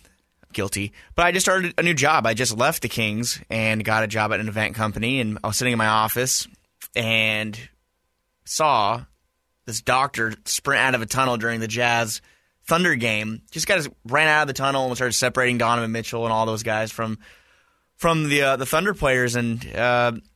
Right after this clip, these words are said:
then they went on the P A system and announced the game was over. Yeah, like everybody else, I s-, I saw what you all saw, and, uh, was texting my friends at the arena like you, Chris, and, and others that were saying,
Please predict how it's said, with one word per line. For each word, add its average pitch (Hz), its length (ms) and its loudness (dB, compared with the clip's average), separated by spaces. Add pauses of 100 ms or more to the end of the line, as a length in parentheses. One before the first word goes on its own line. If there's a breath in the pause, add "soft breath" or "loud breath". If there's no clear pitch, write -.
(220)
then 135 140 0
they 135 80 4
went 131 260 -2
on 131 60 4
the 127 80 0
P 131 220 2
A 135 220 4 (120)
system 147 320 -4
and 127 80 0
announced 117 260 2
the 110 60 -6
game 117 160 0
was 113 100 -2
over. 131 220 -2
Yeah, 160 180 0
like 117 140 0
everybody 127 260 2
else, 131 140 2
I 113 60 -2
s-, - 140 -2
I - 40 0
saw 120 160 2
what 123 80 2
you 123 140 0
all 117 80 2
saw, 117 300 0
and, 110 200 -4 (160)
uh, 107 300 0 (420)
was 127 140 -2
texting 147 240 0
my 127 100 2
friends 139 260 0
at 160 80 -8
the 127 120 0
arena 113 220 -2
like 110 200 -4
you, 107 140 -4
Chris, 117 360 -2
and, 107 160 -6
and 107 120 -4
others 117 320 0
that 110 180 0
were 110 80 -4
saying, 107 460 -4